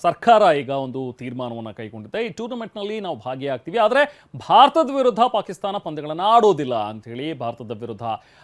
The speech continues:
ಆಡೋದಿಲ್ಲ ಅನ್ನುವಂಥ ಒಂದು ಮಾತನ್ನ ಪಾಕಿಸ್ತಾನ ಸರ್ಕಾರ ಈಗ ಖಚಿತಪಡಿಸಿದೆ. ಆದ್ರೆ ಐ ಸಿ ಸಿಗೆ ಯಾವುದೇ ರೀತಿಯಾದಂಥ ಮಾಹಿತಿಯನ್ನ ಪಿ ಸಿ ಬಿ ಕೊಟ್ಟಿಲ್ಲ. ಇನ್ನೇನು ಫೆಬ್ರವರಿ ಹದಿನೈದಕ್ಕೆ ನಿಗದಿಯಾಗಿರುವಂಥ ಒಂದು ಪಂದ್ಯ, ಭಾರತ ಮತ್ತೆ ಪಾಕಿಸ್ತಾನ ನಡುವೆ ಪಂದ್ಯ ಶ್ರೀಲಂಕಾದ ಕೊಲಂಬೋದಲ್ಲಿದೆ. In fact,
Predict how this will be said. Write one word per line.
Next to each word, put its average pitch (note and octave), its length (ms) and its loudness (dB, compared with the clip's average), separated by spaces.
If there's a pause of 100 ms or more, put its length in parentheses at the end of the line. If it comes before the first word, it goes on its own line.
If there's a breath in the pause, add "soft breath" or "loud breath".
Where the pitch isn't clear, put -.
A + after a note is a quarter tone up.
(100)
ಆಡೋದಿಲ್ಲ D3+ 440 2
ಅನ್ನುವಂಥ C3 340 -6
ಒಂದು A#2+ 140 -10
ಮಾತನ್ನ A#2 280 -8
ಪಾಕಿಸ್ತಾನ B3 520 0
ಸರ್ಕಾರ E3 520 2
ಈಗ B2 120 -8
ಖಚಿತಪಡಿಸಿದೆ. B2+ 600 -8
ಆದ್ರೆ G#3 220 6
ಐ G#3+ 180 6
ಸಿ B3 180 -6
ಸಿಗೆ C4 300 0
ಯಾವುದೇ G#3 320 4
ರೀತಿಯಾದಂಥ F3+ 420 -4
ಮಾಹಿತಿಯನ್ನ E3 460 -6 (160)
ಪಿ B3+ 140 -2
ಸಿ C#4+ 140 -4
ಬಿ A3 140 -6
ಕೊಟ್ಟಿಲ್ಲ. F#2 400 -12
ಇನ್ನೇನು - 420 -10
ಫೆಬ್ರವರಿ F#3+ 360 0
ಹದಿನೈದಕ್ಕೆ A3+ 640 2
ನಿಗದಿಯಾಗಿರುವಂಥ E3+ 680 -2
ಒಂದು D3 160 -10
ಪಂದ್ಯ, D3+ 260 -4
ಭಾರತ C3 300 -4
ಮತ್ತೆ C3+ 180 -8
ಪಾಕಿಸ್ತಾನ C3 520 -10
ನಡುವೆ B2+ 180 -8
ಪಂದ್ಯ C#3 240 -10
ಶ್ರೀಲಂಕಾದ D#3+ 600 -6
ಕೊಲಂಬೋದಲ್ಲಿದೆ. F#3+ 840 -4
In A#2+ 60 -20
fact, D3 360 -4